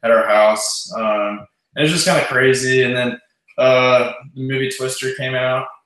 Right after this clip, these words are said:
you know, and that kind of sparked a lot of, uh, people in our generation, uh, you know, to be interested in weather. But that's kinda where everything originated. For me, it was just, uh, you know, a powerful weather event when I was young, and then,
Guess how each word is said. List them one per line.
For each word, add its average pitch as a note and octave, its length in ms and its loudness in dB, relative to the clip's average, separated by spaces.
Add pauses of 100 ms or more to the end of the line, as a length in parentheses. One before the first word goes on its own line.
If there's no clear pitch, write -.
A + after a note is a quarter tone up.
you B2 120 -14
know, B2 320 0
and A#2 80 -4
that A2+ 220 -2
kind A#2+ 200 -4
of A2+ 240 -4
sparked A#2 520 0
a A2+ 80 0
lot A2 240 2
of, G#2+ 260 -6
uh, G#2 360 -2 (220)
people A2 220 -8
in G2 40 -6
our G2+ 180 -4
generation, G2 800 -4 (400)
uh, G2+ 480 2 (320)
you A2+ 100 -6
know, G2+ 120 -4
to F#2 100 -8
be G#2 100 -4
interested G#2 360 -6
in G#2 80 -6
weather. G#2 320 0
But G#2+ 80 0
that's - 240 2
kinda A#2 240 0
where A2 160 4
everything A2 340 -2
originated. G#2+ 760 -4 (440)
For B2+ 100 -2
me, B2+ 260 2
it A#2+ 80 2
was A2+ 140 0
just, A2+ 260 -6
uh, G#2 460 -2 (380)
you A2+ 80 -6
know, G#2+ 240 0
a - 20 -8
powerful A2+ 340 2
weather A2+ 260 4
event A2+ 180 0
when A2 100 -2
I G#2 60 2
was G#2 160 -4
young, G#2 360 -2
and G#2 160 -10
then, G2+ 320 -6